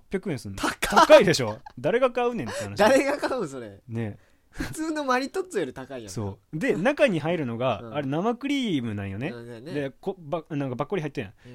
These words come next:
Speaker 2: ん。
Speaker 1: で、あの、パンがあるやん。で、
Speaker 2: うん。
Speaker 1: パンがな-、用意できんくて、
Speaker 2: はい。
Speaker 1: あの、普通に業務用のあの、ハンバーガーのバンズなのね。
Speaker 2: <laughs> はいはい。
Speaker 1: で、中に生クリーム入れるんやけど、
Speaker 2: うん。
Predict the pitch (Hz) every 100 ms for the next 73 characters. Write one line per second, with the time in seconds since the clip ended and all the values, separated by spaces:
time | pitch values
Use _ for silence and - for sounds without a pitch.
0 | 120 175 151 139 311 302 135 120 98 131
1 | 147 262 330 139 135 120 143 202 170 226
2 | 151 143 180 - 143 127 123 107 104 139
3 | 127 - 262 180 175 240 247 240 226 208
4 | 160 208 226 262 190 131 113 135 147 147
5 | 139 117 - - - 175 147 110 107 -
6 | _ _ _ - - - 135 120 113 175
7 | 240 156 262 226 208 151 131 160 214 208
8 | 240 147 165 165 123 156 139